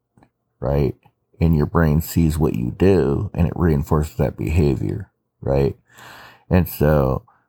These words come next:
um, and commitment doesn't end, right? A-, and accountability does not end. And if people keep pushing each other to do better and more and, and better, that's what gets people to get results,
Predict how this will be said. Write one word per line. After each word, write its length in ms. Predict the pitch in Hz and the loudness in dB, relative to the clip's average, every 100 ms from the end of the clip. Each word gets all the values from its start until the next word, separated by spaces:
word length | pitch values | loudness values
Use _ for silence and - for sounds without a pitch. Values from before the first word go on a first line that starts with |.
| _ | _
um, 600 | - 73 67 65 52 - _ - | -2 0 2 0 -2 -10 _ 0
and 160 | 92 | 0
commitment 680 | - 90 90 107 - 90 - | 0 2 2 2 2 0 0
doesn't 320 | - 85 76 - | -2 0 0 0
end, 500 | 82 69 60 - - _ _ - | 0 0 -4 -12 -20 _ _ -4
right? 320 | 82 85 69 | 0 2 2
A-, 260 | 78 78 - | 0 -2 -2
and 180 | 78 | -2
accountability 1040 | - 90 - 82 78 67 87 98 90 78 65 | -2 -4 0 0 0 0 2 2 2 0 -2
does 320 | - 73 73 | -4 -4 0
not 240 | 78 67 - | 0 -2 -4
end. 460 | 76 65 57 55 _ _ | -4 -4 -8 -12 _ _
And 160 | 80 85 | -2 -2
if 100 | - | 0
people 340 | 87 - 71 | -6 -4 -6
keep 240 | - - - - | -4 -6 -6 -8
pushing 420 | - 117 - 85 | -2 0 2 0
each 260 | 76 - - | 0 -2 -2
other 240 | 67 65 | -2 -2
to 120 | 58 | -4
do 160 | 65 69 - | -6 -6 -2
better 600 | 95 101 80 57 - - _ _ _ _ _ _ | 0 2 0 -4 -8 -14 _ _ _ _ _ _
and 180 | 69 76 | -4 0
more 480 | 90 92 85 58 60 | 4 4 2 0 -6
and, 300 | - 80 76 | -4 -2 -2
and 320 | 60 71 69 - | -4 -6 -8 -2
better, 360 | 90 90 58 | 0 2 0
that's 380 | 60 76 92 - | 0 0 0 -2
what 320 | 90 92 - _ _ _ - | 0 0 0 _ _ _ -4
gets 280 | 90 87 - | 0 0 -2
people 380 | - 87 - - | -2 -2 -2 -8
to 140 | 82 | -6
get 260 | 71 73 - | -4 -4 -4
results, 920 | 76 78 73 73 69 - _ - | -4 -4 0 0 -2 -6 _ -20